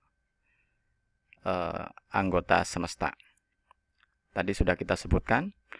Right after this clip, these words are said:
N S-nya itu dua puluh delapan. Eh, oke.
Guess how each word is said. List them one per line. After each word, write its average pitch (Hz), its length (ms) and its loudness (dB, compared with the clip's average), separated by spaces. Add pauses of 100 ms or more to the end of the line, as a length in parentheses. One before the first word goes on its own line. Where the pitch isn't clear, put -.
(320)
N - 80 -4
S-nya 92 400 0
itu 98 160 0
dua 92 240 2
puluh 95 160 2
delapan. 117 400 2 (2250)
Eh, 90 480 2
oke. 139 240 2